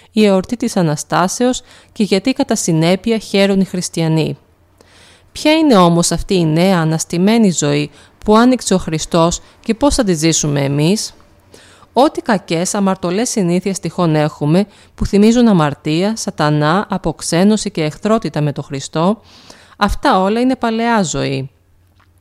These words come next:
Κακές είναι αναστροφές, απρεπή λόγια, επιθυμίες και συναισθήματα ένοχα,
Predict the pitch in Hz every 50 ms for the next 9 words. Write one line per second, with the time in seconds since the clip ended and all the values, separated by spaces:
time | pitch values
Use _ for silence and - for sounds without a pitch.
0 | _ - - - 190 190 - 190 180 - 190 185 185 170 160 156 - - 147 135
1 | - - 156 165 190 226 - - - - - - _ - 185 - 185 180 175 -
2 | 220 202 170 151 156 156 165 180 190 214 226 - - - 202 185 - - 180 160
3 | 156 170 185 190 190 - - 180 - - 170 156 151 - - - 180 175 165 147
4 | - - 143 151 160 175 185 202 202 - - 240 247